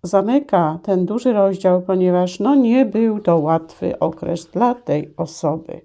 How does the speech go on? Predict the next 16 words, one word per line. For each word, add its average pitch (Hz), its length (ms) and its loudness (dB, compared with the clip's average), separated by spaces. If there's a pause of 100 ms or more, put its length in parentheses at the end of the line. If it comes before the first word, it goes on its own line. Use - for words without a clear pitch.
(500)
Ale 311 260 6
udaje 220 500 2
jej 170 160 -4
się 175 180 -8
to 190 120 -6
zakończyć, 226 720 -2
jest 180 240 -6
w - 20 -20
trakcie 208 460 -2
tego 180 240 -4
zakończenia. 180 840 -2 (360)
Pewnych 339 460 6
rzeczy 226 380 0
może 175 340 0
sobie 180 420 -4
pogratulować. 190 1500 -4